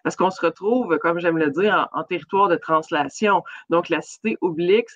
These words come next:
elle est oblique parce que, justement, c'est comme une translation. Donc, Lovecraft se retrouve dans ce troisième voyage, donc, qui était en réalité en mille neuf cent trente-trois,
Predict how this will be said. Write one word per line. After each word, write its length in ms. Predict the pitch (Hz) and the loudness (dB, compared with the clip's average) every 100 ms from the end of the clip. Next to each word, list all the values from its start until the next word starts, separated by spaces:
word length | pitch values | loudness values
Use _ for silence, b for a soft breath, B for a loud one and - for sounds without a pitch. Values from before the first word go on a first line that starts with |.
| - | -2
elle 100 | 170 | 0
est 80 | 165 | 0
oblique 420 | 185 165 185 226 - | 0 0 2 2 -2
parce 200 | 175 170 | -8 -6
que, 120 | 202 | -8
justement, 480 | 175 165 170 160 202 214 | -8 -6 -2 0 -2 -4
c'est 80 | |
comme 220 | 151 180 170 | -4 -2 -2
une 100 | 160 | -4
translation. 840 | - 160 160 151 143 - 196 165 B B B | 0 0 0 -2 -2 0 2 0 B B B
Donc, 160 | 165 170 _ _ _ - | 0 0 _ _ _ -2
Lovecraft 480 | 165 - 196 226 - | -2 -2 0 0 0
se 100 | 185 | -2
retrouve 540 | 165 156 185 214 202 | -2 -2 -4 -4 0
dans 160 | 165 156 | -2 -2
ce 100 | 165 | -6
troisième 540 | - 165 151 175 175 | -2 0 2 2 2
voyage, 600 | 160 156 160 214 247 - - | 2 2 2 2 0 -4 -6
donc, 140 | 156 156 | -6 -2
qui 100 | 156 | 0
était 220 | 160 185 | 2 2
en 100 | 175 | 2
réalité 460 | 170 147 139 202 160 | 0 -4 -4 -4 -2
en 100 | 156 | 0
mille 180 | 156 | 0
neuf 160 | 151 139 | 0 -2
cent 300 | - 156 151 - - | 0 0 0 -6 -6
trente-trois, 640 | 156 139 - - 180 277 | -2 -2 -2 4 4 4